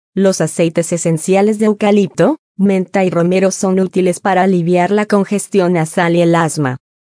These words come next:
Es importante tener en cuenta que los aceites esenciales deben ser utilizados con precaución y siempre diluidos, ya que son sustancias muy concentradas y pueden causar irritaciones o reacciones alérgicas.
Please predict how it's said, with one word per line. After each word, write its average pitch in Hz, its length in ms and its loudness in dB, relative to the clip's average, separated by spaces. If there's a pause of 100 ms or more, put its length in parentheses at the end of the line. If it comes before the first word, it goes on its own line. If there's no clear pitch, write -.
Es 220 280 0
importante 208 720 0
tener 185 320 0
en 170 200 0
cuenta 170 560 0 (120)
que 233 100 0
los 185 200 0
aceites 165 500 -2
esenciales 175 760 0
deben 196 300 0
ser 202 240 0
utilizados 175 760 0
con 175 200 0
precaución 170 800 0
y 185 60 -2
siempre 214 420 0
diluidos, 185 800 0 (180)
ya 208 220 0
que 220 140 -4
son 202 240 0
sustancias 196 760 0
muy 185 220 0
concentradas 175 840 -2
y 175 60 -4
pueden 190 380 0
causar 185 520 0
irritaciones 208 880 0
o 220 80 0
reacciones 202 680 0
alérgicas. 165 840 -2